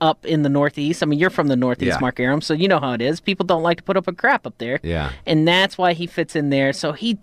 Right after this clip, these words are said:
Speaker 1: uh, he's all right. Uh, Jimmy Barron is, he's one of the funniest guys I know. Super nice guy.
Speaker 2: I, I hosted one talk show with him on W S B.
Speaker 1: Did you really?
Speaker 2: It was like a little tryout show. He came in, sat down. We did a couple hours.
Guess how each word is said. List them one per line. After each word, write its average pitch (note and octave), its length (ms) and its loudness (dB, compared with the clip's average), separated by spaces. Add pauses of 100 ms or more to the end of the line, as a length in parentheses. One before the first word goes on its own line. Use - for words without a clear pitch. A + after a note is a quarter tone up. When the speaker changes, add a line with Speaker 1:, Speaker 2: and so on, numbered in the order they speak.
Speaker 1:
uh, G3+ 80 -2 (220)
he's A3+ 180 0
all G3+ 140 4
right. C3 340 -2 (520)
Uh, E3+ 340 4
Jimmy G#3+ 300 2
Barron E3+ 480 2 (100)
is, C#3 360 0
he's F#3 380 0
one G3+ 200 2
of F3 40 -6
the - 80 -18
funniest D#3 300 -2
guys C#3 240 0
I C3 60 0
know. A#2+ 420 -2
Super - 400 0
nice D3 300 0
guy. C3 120 2
Speaker 2:
I, C3+ 200 2
I B2 40 0
hosted B2+ 320 -2
one G2+ 300 0
talk G#2 260 0
show F2 160 -4
with D#2+ 120 -4
him D2+ 160 -6
on D2 100 -4
W D#2+ 260 -2
S D#2 120 -4
B. D2 260 -6 (100)
Speaker 1:
Did G#3+ 200 0
you F#3 80 2
really? F3+ 100 4
Speaker 2:
It E3 40 2
was G2+ 100 -2
like G2+ 100 0
a F#2+ 60 -4
little G2 120 0
tryout F#2 460 0
show. D#2 160 -6
He D#2+ 120 -4
came F2 220 -4
in, E2 380 -2
sat - 300 -4
down. D#2+ 400 -2
We D#2+ 100 -6
did E2 140 -2
a D#2 80 -2
couple E2 280 -4
hours. D#2 460 -2